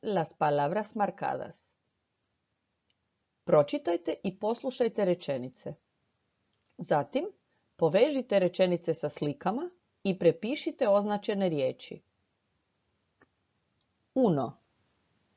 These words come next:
En el salón vemos la tele,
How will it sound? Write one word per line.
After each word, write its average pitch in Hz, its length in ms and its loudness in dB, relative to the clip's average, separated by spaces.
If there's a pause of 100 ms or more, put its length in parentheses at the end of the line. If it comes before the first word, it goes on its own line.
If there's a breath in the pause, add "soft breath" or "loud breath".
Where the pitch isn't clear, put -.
(200)
En 175 200 8
el 160 160 6
salón 165 680 2 (140)
vemos 240 420 4
la 180 140 2
tele, 160 500 0